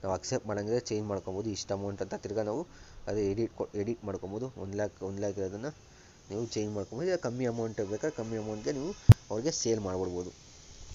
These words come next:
For example ನೀವು ಒನ್ ಲ್ಯಾಕ್ ಫಿಫ್ಟಿ ತೌಸಂಡ್ ಹಾಕ್ತಾಯಿದ್ದೀನಿ.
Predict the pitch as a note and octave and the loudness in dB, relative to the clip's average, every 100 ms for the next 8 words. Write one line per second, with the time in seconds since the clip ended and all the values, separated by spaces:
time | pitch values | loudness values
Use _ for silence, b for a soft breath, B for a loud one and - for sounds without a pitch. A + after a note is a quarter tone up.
0 | - F2 F2+ F#2+ G2+ G2+ G2 B2 F#3 - | -10 -6 -4 -2 -2 -2 0 -2 -2 -6
1 | - - G#2 G#2+ A#2+ - G#2 A#2 G2 G#2+ | -16 -6 -4 2 2 2 -6 -4 -2 0
2 | G#2+ F2 - - D#2 | 0 -2 -4 -4 -4